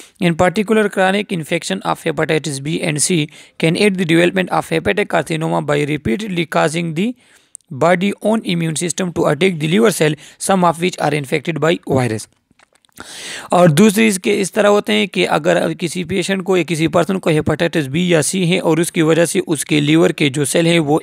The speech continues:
इफेक्ट हो रहे हैं, ख़राब हो रहे हैं, तो बॉडी का अपना इम्यून सिस्टम जो है वो उन ख़राब सेल को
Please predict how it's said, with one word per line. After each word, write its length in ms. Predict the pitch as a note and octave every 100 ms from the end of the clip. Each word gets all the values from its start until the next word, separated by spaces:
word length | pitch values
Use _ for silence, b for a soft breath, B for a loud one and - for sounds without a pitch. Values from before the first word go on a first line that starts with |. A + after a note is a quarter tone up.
| -
इफेक्ट 400 | B2+ E3 D#3+ -
हो 120 | C#3+
रहे 160 | C3+
हैं, 80 | B2 B B B -
ख़राब 320 | C#3+ C#3+ C3 -
हो 100 | B2
रहे 120 | A#2+
हैं, 60 | - B B -
तो 100 | E3+
बॉडी 340 | C#3 F#3+ G3
का 160 | F#3 G3
अपना 420 | - F#3 G#3 G3 F3+
इम्यून 380 | D#3+ D#3+ G#3+
सिस्टम 420 | F#3+ F#3+ - F3+ E3
जो 140 | D#3
है 180 | C#3 F3
वो 260 | D#3 E3
उन 280 | F3+ - E3
ख़राब 380 | - C#3+ D#3+ E3+
सेल 260 | - F#3 F#3+
को 280 | A3+ A#3